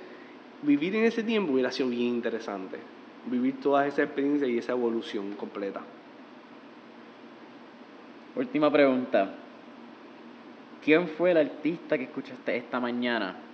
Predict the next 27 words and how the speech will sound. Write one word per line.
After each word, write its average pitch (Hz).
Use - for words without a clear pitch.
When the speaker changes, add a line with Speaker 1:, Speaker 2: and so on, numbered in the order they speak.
Speaker 2:
¿O 117
el 127
último 185
artista 165
que 147
escuchaste 143
de 123
camino 120
para 127
acá 120
en 127
el 127
carro 120
cuando 113
dijiste, 110
"Ea, 107
me 98
toca 98
grabar 110
Mentores 104
en 104
Línea"? 98
Speaker 1:
<laughs> -
Pues 123
mira, 160
estoy 135
escuchando, 156